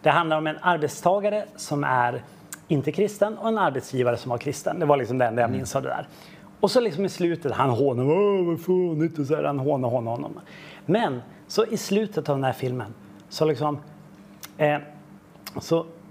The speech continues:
Speaker 1: så knackar han på hos den här arbetsgivaren och säger, "Eh, jag vill bli kristen." "Ja, men då ska vi be att Jesus kommer in i ditt liv."
Speaker 2: Mm.
Speaker 1: Och då bara träffas jag av det där.
Speaker 2: Mm.
Speaker 1: Även om jag inte kunde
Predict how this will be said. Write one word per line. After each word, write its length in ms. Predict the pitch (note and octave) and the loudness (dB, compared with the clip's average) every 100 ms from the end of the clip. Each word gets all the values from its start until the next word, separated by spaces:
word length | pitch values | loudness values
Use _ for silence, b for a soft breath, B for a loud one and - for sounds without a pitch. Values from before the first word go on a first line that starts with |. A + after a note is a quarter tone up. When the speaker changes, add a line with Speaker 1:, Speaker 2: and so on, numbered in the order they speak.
| - - | -20 -8
Speaker 1:
så 160 | F3 - - | -8 -8 -4
knackar 320 | G3+ F#3 F3+ | 0 2 0
han 100 | D#3 | 0
på 180 | F#3 D#3+ | 0 2
hos 160 | C#3+ - | 0 0
den 100 | B2+ | 0
här 140 | C3+ | 0
arbetsgivaren 1000 | B2 B2 - D#3 F3 F#3 D#3+ D3 C3+ C3 | 0 -4 -4 -4 -2 -2 0 0 0 -2
och 80 | B2+ | -2
säger, 320 | B2+ B2 A#2+ B B B - - - - - - - | -2 0 -2 B B B -20 -20 -20 -20 -20 -20 -10
"Eh, 320 | C#3+ D3 C3+ B2+ A2+ - - - - - - - | -4 -2 -2 -6 -10 -16 -20 -20 -20 -20 -18 -6
jag 100 | E3 | -2
vill 120 | E3 | -2
bli 100 | C#3+ | -4
kristen." 460 | - D3 - - - - - - - - - | -6 -8 -8 -12 -14 -16 -20 -20 -20 -20 -4
"Ja, 100 | F#3 | 0
men 120 | A3 | 2
då 80 | A3+ | 0
ska 160 | - E3 | -2 -2
vi 80 | C#3+ | -2
be 260 | D3 D#3+ | -2 -6
att 140 | - C#3+ | -8 -6
Jesus 340 | C3+ - B2 | -6 -6 -12
kommer 240 | - C3 C3+ | -8 -6 -6
in 220 | B2 B2 | -6 -6
i 80 | A#2+ | -8
ditt 280 | A2+ - A#3 | -12 -16 -14
liv." 220 | - - - | -14 -16 -14
Speaker 2:
Mm. 140 | F#2 F#2+ F#2+ G#2 - - - - - - - | -10 -8 -10 -14 -18 -20 -20 -20 -20 -20 0
Speaker 1:
Och 120 | A#3+ | 2
då 120 | A#3+ C4+ | 4 2
bara 200 | G#3+ D#3 - | 2 0 -4
träffas 540 | B3 - - D3 - D3 | -4 -4 0 -2 0 0
jag 80 | B2+ | 0
av 80 | |
det 100 | C3+ | 0
där. 300 | A#2+ A2+ D3 - | 0 0 -2 -4
Speaker 2:
Mm. 160 | G3+ A3+ | 2 2
Speaker 1:
Även 120 | A#3 | 2
om 80 | C4 | 0
jag 100 | A3 | 0
inte 340 | D3+ E3+ F3 - - E3+ | 0 -2 -2 -4 -12 -4
kunde 320 | D#3 C#3+ | 0 0